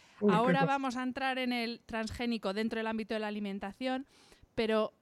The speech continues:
Speaker 2: yo no sé tú qué explicación tienes a esta fobia que hay por los transgénicos, porque en otras disciplinas, eh, la modificación genética o reprogramación celular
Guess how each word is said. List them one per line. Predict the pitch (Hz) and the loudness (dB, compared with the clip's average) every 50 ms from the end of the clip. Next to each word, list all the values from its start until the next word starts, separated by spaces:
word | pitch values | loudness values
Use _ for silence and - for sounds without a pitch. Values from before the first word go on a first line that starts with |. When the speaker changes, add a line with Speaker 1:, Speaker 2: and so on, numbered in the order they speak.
| _ _ _ - | _ _ _ -10
Speaker 2:
yo | 214 220 220 208 247 262 | -6 -6 -2 0 0 0
no | 285 294 | 0 0
sé | 269 285 | -2 -4
tú | 262 - 294 285 | -4 -2 -4 -2
qué | - 311 | -2 -4
explicación | - - - 285 277 - 254 240 - - 269 254 247 247 240 | -8 -6 -8 -10 -6 -6 -8 -8 -6 -6 -6 -4 -4 -6 -8
tienes | - 240 254 254 247 240 233 226 214 - | -8 -6 -4 -4 -4 -4 -6 -6 -8 -8
a | 226 226 226 | -6 -6 -6
esta | 214 - - 233 | -6 -4 -6 -6
fobia | 208 - - - 247 247 240 233 208 208 | -6 -6 -6 -4 -2 -2 0 0 -2 -2
que | - - 226 | -2 -4 -4
hay | 226 | -4
por | - 226 220 208 | -4 -4 -4 -4
los | 214 190 - - | -4 -6 -8 -10
transgénicos, | - 202 202 202 - - - 277 302 294 262 226 - - 190 190 - _ _ - - - - _ - | -10 -10 -10 -10 -10 -10 -8 -6 -6 -4 -4 -6 -4 -6 -6 -6 -8 _ _ -20 -20 -20 -20 _ -6
porque | 214 202 - - 220 208 202 208 - _ _ _ _ _ - | -6 -6 -4 -2 -4 -2 -2 -4 -6 _ _ _ _ _ -6
en | 247 226 226 | -2 -2 0
otras | 254 - 285 285 269 | 0 2 0 0 0
disciplinas, | 240 262 240 - 269 247 - 285 311 311 311 302 302 320 359 - - _ - | -2 -4 -4 -4 -4 -4 -4 -2 -4 -4 -2 -2 -4 -4 -4 -6 -10 _ -12
eh, | 220 214 208 | -8 -6 -4
la | 208 202 | -2 0
modificación | 208 208 202 214 - 226 - 208 196 - 240 247 | 0 0 0 0 -2 -2 -6 -6 -4 -2 -2 -2
genética | - - 254 226 226 254 294 262 - 277 - 294 285 262 | -2 -4 -4 -4 -2 -4 -4 -4 -6 -6 -4 -2 -2 0
o | 240 220 | -2 -2
reprogramación | 208 202 - 196 196 196 190 196 214 233 240 233 | -4 -4 -6 -6 -6 -6 -6 -6 -4 -4 -4 -2
celular | - 247 240 240 240 247 262 285 | 0 0 0 0 0 0 -2 -4